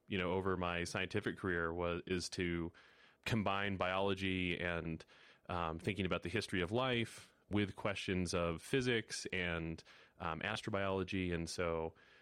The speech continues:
uh, if you sort of take paleontology plus astronomy, I think you get life in space and the history of life and how physics guides all of that. So I think those early interests very much, um, have stayed with me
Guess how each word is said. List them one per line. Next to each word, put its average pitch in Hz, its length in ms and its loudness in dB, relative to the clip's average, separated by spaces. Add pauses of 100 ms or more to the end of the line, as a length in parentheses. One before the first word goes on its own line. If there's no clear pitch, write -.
(160)
uh, 92 120 -2
if 85 120 -6
you 90 60 0
sort 101 200 0
of 92 80 -2
take - 240 -4
paleontology 92 680 0
plus - 240 -4
astronomy, 95 460 -2
I 85 40 0
think 87 200 -8
you 85 80 -6
get 85 240 -2 (520)
life 98 260 2
in 90 100 0
space 87 420 -2
and 85 80 -4
the 82 60 -2
history 87 280 -2
of 82 100 -2
life 82 420 -2
and 82 300 -2
how 85 160 -2
physics 82 440 -2
guides 82 360 -2
all 78 180 0
of 76 80 -8
that. 76 280 -6
So 90 120 -2
I 82 40 0
think 104 340 -2 (340)
those 98 160 0
early 104 280 4
interests 98 320 0
very 92 220 0
much, 87 540 -2
um, 82 480 -2 (240)
have 90 240 -2 (100)
stayed 92 300 0
with 92 140 2
me 82 200 0